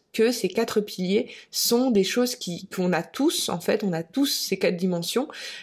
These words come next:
Euh, moi, je sais que ça arrive souvent d'entendre, « Oui, mais toi, tu es spirituel » ou « Toi, tu ne l'es pas ». Moi, je pense qu'on est tous spirituels, on a tous une partie spirituelle, on a tous une partie mentale,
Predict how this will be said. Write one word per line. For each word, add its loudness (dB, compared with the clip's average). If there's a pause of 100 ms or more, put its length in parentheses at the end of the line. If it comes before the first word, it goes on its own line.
(140)
Euh, 0
moi, 4
je 4
sais 2
que 6
ça 2
arrive 2
souvent 2
d'entendre, « 2
Oui, 2
mais 4
toi, 0
tu -2
es 0
spirituel » 2
ou « -6
Toi, 2
tu -2
ne 2
l'es 0
pas ». 0 (760)
Moi, 2
je -4
pense -2
qu'on 0
est -4
tous 2
spirituels, 0
on 0
a -2
tous -6
une 2
partie -6
spirituelle, -2
on 2
a 0
tous -6
une 0
partie -4
mentale, 0